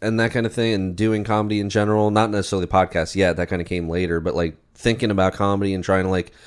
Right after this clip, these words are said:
Speaker 2: having some kind of dream like that. So I remember watching the special and being like, "Hell yeah." Like,
Speaker 1: Yeah,
Speaker 2: you know what I
Speaker 1: yeah.
Speaker 2: mean? Like, when he was kinda like,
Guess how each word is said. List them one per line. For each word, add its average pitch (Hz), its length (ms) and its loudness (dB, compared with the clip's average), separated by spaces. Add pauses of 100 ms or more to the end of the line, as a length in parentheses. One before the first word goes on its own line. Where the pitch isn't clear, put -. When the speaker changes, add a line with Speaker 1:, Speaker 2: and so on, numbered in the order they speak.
(680)
Speaker 2:
having 104 600 4
some 104 280 0
kind 101 220 0
of 87 60 -4
dream 98 340 -2
like 90 220 -2
that. 90 300 2
So 98 100 -2
I 92 40 2
remember 98 380 0
watching 95 380 2
the 90 60 -6
special 101 500 0
and 85 180 -6
being 92 160 -4
like, 92 140 -12 (320)
"Hell 175 260 0
yeah." 87 180 -4 (180)
Like, 104 320 0
Speaker 1:
Yeah, 135 200 2
Speaker 2:
you 139 60 4
know 131 60 6
what - 20 4
I 123 80 2
Speaker 1:
yeah. - 60 -
Speaker 2:
mean? 123 60 2
Like, 113 140 2
when 113 260 0
he 107 120 0
was 104 140 -2
kinda 101 180 -4
like, 95 200 -2